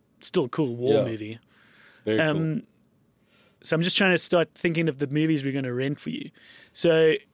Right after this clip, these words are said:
Speaker 1: it'd be cool to give you Apollo ten and a half.
Speaker 2: Okay, awesome.
Speaker 1: Because we're talking about Richard Linklater. Have you
Speaker 2: Cool.
Speaker 1: seen Boyhood?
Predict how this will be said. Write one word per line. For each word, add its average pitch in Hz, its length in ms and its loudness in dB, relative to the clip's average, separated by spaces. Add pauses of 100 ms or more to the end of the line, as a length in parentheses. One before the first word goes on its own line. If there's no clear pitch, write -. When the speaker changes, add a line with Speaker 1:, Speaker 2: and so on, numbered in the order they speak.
(200)
Speaker 1:
it'd 160 120 0
be 170 100 2
cool 208 260 4
to 185 120 4
give 156 260 -2
you 156 360 -2 (640)
Apollo 156 380 0
ten 143 240 -2
and 139 100 -4
a 127 60 -6
half. 113 420 -12
Speaker 2:
Okay, 117 260 0
awesome. 120 540 -4
Speaker 1:
Because 135 240 -6
we're 139 60 -8
talking 151 220 -2
about 139 180 -2
Richard 127 320 -8
Linklater. 120 480 -8
Have 131 100 -10
you 117 60 2
Speaker 2:
Cool. 113 80 2
Speaker 1:
seen 190 140 2
Boyhood? 131 640 -2